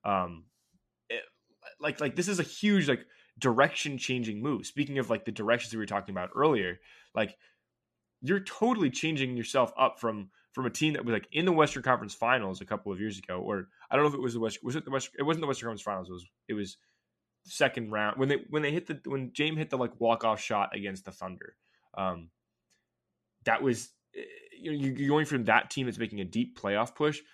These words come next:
to a team that's, like, in full rebuild mode and that has basically no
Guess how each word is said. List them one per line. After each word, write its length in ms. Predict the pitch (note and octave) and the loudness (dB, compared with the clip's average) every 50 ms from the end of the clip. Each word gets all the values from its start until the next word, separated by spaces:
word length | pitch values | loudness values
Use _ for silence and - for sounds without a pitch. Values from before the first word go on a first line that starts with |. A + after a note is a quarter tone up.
| _ _ - | _ _ -4
to 260 | - B2 A#2 A2+ A#2 - | 0 2 2 2 2 -2
a 40 | G2+ | -6
team 280 | - - B2 B2 A#2+ | -8 -4 -2 -2 -2
that's, 140 | A#2 A2 - | -2 -2 -2
like, 180 | A2 G#2 - - - | -2 -2 -2 -4 -10
in 120 | A#2 A2 | -8 -8
full 280 | G#2+ - - C3 C#3+ C#3 | -8 -4 -2 0 0 2
rebuild 400 | A#2+ A#2+ A#2 A2 A#2 A2+ G#2 G2+ | 2 0 0 2 0 0 0 -2
mode 300 | G#2 G2 G2 F#2+ F#2 F#2+ - _ _ _ - | -2 -2 -2 -2 -4 -6 -10 _ _ _ -4
and 100 | A2+ A2+ | -2 0
that 120 | A2 G#2 | 0 2
has 180 | G#2+ A2 G#2 G2 | 4 2 2 2
basically 420 | F#2+ A#2+ B2 B2 C3 - A#2+ A2 | 2 0 0 0 0 -2 -2 -4
no 500 | G#2 G2 G2 G#2+ G#2+ A#2 A#2+ B2 C3 B2+ | -2 -2 0 4 6 6 6 4 2 0